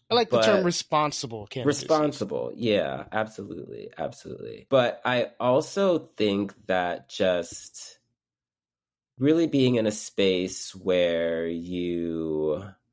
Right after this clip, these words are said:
Speaker 2: recognize the ebb and flow and don't be too hard on yourself. And I'm a person that's really, really hard on myself.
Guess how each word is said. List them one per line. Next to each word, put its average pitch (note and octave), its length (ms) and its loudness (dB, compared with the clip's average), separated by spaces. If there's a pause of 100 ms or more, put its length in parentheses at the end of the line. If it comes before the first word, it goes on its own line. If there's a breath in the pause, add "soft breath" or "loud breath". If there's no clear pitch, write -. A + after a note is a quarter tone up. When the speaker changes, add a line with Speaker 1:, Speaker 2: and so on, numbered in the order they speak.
(720)
Speaker 2:
recognize G2+ 960 0
the - 240 -4
ebb E2+ 140 -6
and G2+ 160 -2
flow F2 720 -2 (800)
and E2 680 0 (400)
don't A2+ 240 4
be C3+ 120 0
too C3 180 0
hard F2+ 300 2
on E2 120 -6
yourself. C2+ 440 -8
And G#2 140 0
I'm B2+ 360 2
a - 120 -4
person F#2+ 320 -4
that's E2 160 -6
really, E2+ 320 -4
really E2 220 -4
hard D2 540 -6 (720)
on D2 300 2
myself. - 680 -4